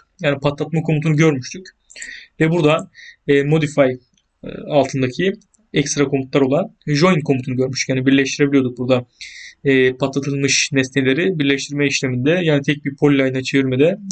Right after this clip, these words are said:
kullanabilmemiz için gerekli olan join komutunu görmüştük. Ve patlatmak için explode komutunu burada görmüştük arkadaşlar. E, bunların kısa yolları var zaten. Join, e, yazdığınızda zaten şu şekilde çıkacaktır. J,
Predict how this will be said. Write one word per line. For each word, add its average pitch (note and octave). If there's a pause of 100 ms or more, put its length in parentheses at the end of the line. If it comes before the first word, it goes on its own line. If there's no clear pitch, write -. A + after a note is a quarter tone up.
kullanabilmemiz C#3
için D#3+
gerekli C3
olan F3
join D3+
komutunu C3+
görmüştük. C#3+ (640)
Ve E3
patlatmak D3+
için G3
explode D#3+
komutunu C#3
burada D#3
görmüştük C#3+
arkadaşlar. - (600)
E, C#3+
bunların G3
kısa -
yolları F#3+
var F#3+
zaten. C#3
Join, C3 (460)
e, C#3+
yazdığınızda C3
zaten B2
şu D#3
şekilde C#3+
çıkacaktır. C#3
J, C3+